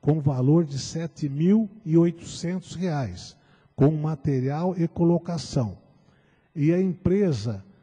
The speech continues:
Serralheria Artística Aguaí, situada na Rua Professor Caetano Célia, número cento e cinquenta e dois, bairro Vila Nova, Aguaí, São Paulo, com valor de sete mil seiscentos e cinquenta, com material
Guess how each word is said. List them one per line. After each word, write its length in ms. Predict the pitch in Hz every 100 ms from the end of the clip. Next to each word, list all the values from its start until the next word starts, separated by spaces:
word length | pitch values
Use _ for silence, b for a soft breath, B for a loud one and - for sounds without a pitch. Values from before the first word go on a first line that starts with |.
| b b -
Serralheria 920 | - 156 143 151 143 139 135 165 147
Artística 760 | 131 - 160 131 - - 135
Aguaí, 560 | 127 120 113 135 196 214 _ _ _
situada 760 | - 160 - 147 139 151 151 147
na 140 | 147
Rua 340 | 131 127 156
Professor 720 | 135 147 135 127 120 - 151 147
Caetano 640 | 151 135 - 147 139 117
Célia, 580 | - 131 131 147 156 - b b b b
número 260 | 143 151 147
cento 360 | - - 190
e 40 | 180
cinquenta 640 | - 147 135 143 135 131
e 60 | 117
dois, 500 | 110 143 156 147 -
bairro 480 | 117 147 156 127 131
Vila 320 | 139 135 123
Nova, 340 | 123 139 123
Aguaí, 360 | 120 127 127 139
São 280 | - 127 120
Paulo, 480 | - 156 180 175 - B B B -
com 180 | 135 143
valor 400 | 139 139 147 156
de 140 | 147
sete 500 | - 165 160 - 139
mil 240 | 131 156
seiscentos 920 | 175 - 156 139 - 175 175 165 147 143
e 80 | 147
cinquenta, 720 | - 135 117 151 165 - 165
com 320 | - 156 160
material 880 | 151 147 - 135 123 131 151 151 _